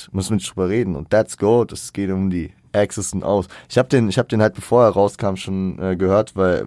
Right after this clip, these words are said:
weil er den live gespielt hat. Und ich war die ganze Zeit so, wochenlang so, „Ey, Digga, es geht um die X's and O's.“ Es war einfach geil, ja. Und ähm, ich hab auf jeden Fall ein, zwei Sachen sonst noch von ihm auch live gehört, wo ich mir dachte, „Digga, das ist ein krasser Ohrwurm.“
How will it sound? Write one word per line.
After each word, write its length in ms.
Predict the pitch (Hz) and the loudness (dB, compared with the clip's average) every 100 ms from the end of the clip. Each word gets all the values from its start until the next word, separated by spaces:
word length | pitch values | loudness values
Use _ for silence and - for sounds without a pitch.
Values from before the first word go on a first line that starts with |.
| 69 | -2
weil 160 | 90 | 0
er 40 | 90 | 0
den 140 | 90 | 0
live 220 | 92 123 | 0 -2
gespielt 380 | - - 92 90 | -6 -6 -4 -4
hat. 160 | 95 - | -6 -6
Und 300 | 82 80 82 _ _ _ _ | -10 -10 -14 _ _ _ _
ich 180 | - - | -10 0
war 140 | 101 | 2
die 120 | 92 92 | 2 2
ganze 320 | 113 113 - | 0 0 -8
Zeit 260 | - 117 | -2 -2
so, 360 | - 107 98 - - - | 0 0 2 0 -6 -14
wochenlang 580 | - 113 123 113 101 113 | -4 0 0 2 2 2
so, 80 | 101 | 0
„Ey, 260 | - 98 92 | 0 0 -2
Digga, 460 | - - 53 - - | -4 -6 -4 -4 -8
es 180 | - - | -14 -10
geht 220 | 196 - | -8 -6
um 160 | - | -8
die 260 | - - - | -8 -10 -10
X's 440 | - - - - - | -8 -8 -8 -14 -12
and 120 | - | -6
O's.“ 320 | 117 107 - - - | -4 -4 -6 -16 -20
Es 140 | - - | -10 0
war 240 | 92 101 | 4 4
einfach 220 | 98 87 | 0 -4
geil, 320 | 92 104 98 - | 0 2 0 -2
ja. 200 | 87 98 | -4 -4
Und 400 | - 87 87 82 _ - _ _ _ - | -4 -6 -6 -8 _ -20 _ _ _ 0
ähm, 800 | 107 107 107 104 104 107 107 - - | 4 4 4 2 0 -4 -6 -10 -10
ich 140 | 85 120 | -2 0
hab 160 | 151 | 2
auf 140 | 117 123 | 4 4
jeden 140 | 151 | 2
Fall 360 | - 123 120 - | 4 4 4 2
ein, 200 | - 123 | 0 0
zwei 200 | - 123 | 0 -2
Sachen 340 | 104 120 131 107 | 2 0 2 0
sonst 300 | 113 175 127 | 0 -2 -4
noch 100 | 117 | -4
von 160 | 98 | -2
ihm 220 | 92 95 | 0 0
auch 180 | 58 - | -2 -2
live 240 | 98 98 - | 0 0 0
gehört, 420 | 98 101 107 - | 2 2 2 -4
wo 160 | 90 92 | 0 0
ich 160 | 95 | 0
mir 100 | 95 | 0
dachte, 400 | 95 95 - 95 | 2 2 0 -2
„Digga, 260 | 92 - - | 0 -2 0
das 200 | 92 87 | 0 -2
ist 160 | - - | -6 -12
ein 40 | |
krasser 380 | - 92 - - | -8 -6 -2 -2
Ohrwurm.“ 440 | - 127 95 107 | 0 0 -2 -4